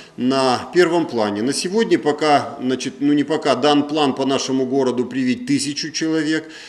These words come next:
План мы ежегодно выполняем. Где-то прививается тысяча двести, тысяча триста человек по городу. С учетом, я говорю, горано, Восгока и других предприятий. И за счет просто то, что люди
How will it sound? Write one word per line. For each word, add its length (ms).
План 300
мы 80
ежегодно 540
выполняем. 840
Где-то 280
прививается 680
тысяча 420
двести, 440
тысяча 440
триста 440
человек 520
по 120
городу. 580
С 120
учетом, 480
я 140
говорю, 280
горано, 540
Восгока 840
и 300
других 420
предприятий. 840
И 180
за 160
счет 300
просто 320
то, 180
что 180
люди 400